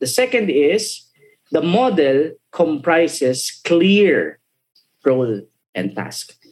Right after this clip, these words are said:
Very important yung clarity of role and the task attached to it. Kailangan crystal clear yon. Okay? And there's only one, th-, there's a name kasunod nun, di ba? After the position, the, the position, the task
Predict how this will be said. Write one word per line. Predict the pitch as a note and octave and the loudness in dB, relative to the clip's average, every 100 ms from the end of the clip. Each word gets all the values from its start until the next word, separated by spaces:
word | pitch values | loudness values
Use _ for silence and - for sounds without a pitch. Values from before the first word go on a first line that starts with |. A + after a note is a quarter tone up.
| _ _ | _ _
Very | B2 C#3 G3 A3 A3+ | -2 0 2 0 2
important | G3 F#3+ F#3 F3 E3+ D#3+ D3+ | 0 2 2 0 0 -2 0
yung | D3+ C#3+ | 0 0
clarity | D3 C#3 C#3 C3+ | 0 0 0 0
of | B2+ - | -4 -2
role | C#3 C3 B2 B2+ | 0 2 0 0
and | C#3 C#3+ | 0 0
the | C3+ - | -2 -4
task | C3+ - - - | -6 -6 -10 -10
attached | D#3 D3 - C#3+ - - | -12 -8 -6 -4 -4 -4
to | A2 | -6
it. | A2 - _ _ _ _ _ _ _ | -6 -8 _ _ _ _ _ _ _
Kailangan | - D3 D3 E3 D#3 | 0 2 2 2 0
crystal | D3 C3 - B2+ C3 | 0 -2 -2 -4 -2
clear | B2+ A2+ | -2 -2
yon. | A2+ A#2+ A2 B2 - _ _ _ _ | -2 -6 -6 -14 -20 _ _ _ _
Okay? | - D3+ G3 F#3+ - _ _ _ | 0 2 0 -4 -14 _ _ _
And | D3+ D#3 D#3 D#3 D3+ D3+ | 0 4 4 4 4 2
there's | D#3+ | 0
only | G#3 G#3 G3 | 2 2 2
one, | D3+ C3 E3 E3 D3+ | 2 2 2 2 0
th-, | E3+ | 0
there's | E3+ A3 | 0 0
a | D#3+ | 0
name | C#3+ F#3+ B2+ G2 | 2 2 0 -4
kasunod | A2+ B2+ A2+ A#2+ | -8 -6 -6 -4
nun, | B2 G2 | -4 -4
di | - | -10
ba? | A#2 A2+ | -10 -4
After | B2+ B2 | -2 0
the | C#3 B2+ | -2 -2
position, | C3+ B2+ E3+ D#3+ D3+ C3+ C3+ | -2 0 0 2 0 2 0
the, | B2+ A#2+ - _ - | -2 -6 -16 _ -4
the | B2 | -2
position, | D3 C#3+ E3+ C#3+ E3+ G#3+ G#3+ | -2 0 0 2 0 0 -2
the | C#3+ B2 | -4 -2
task | C3 F3 - - - | -2 -2 -4 -10 -14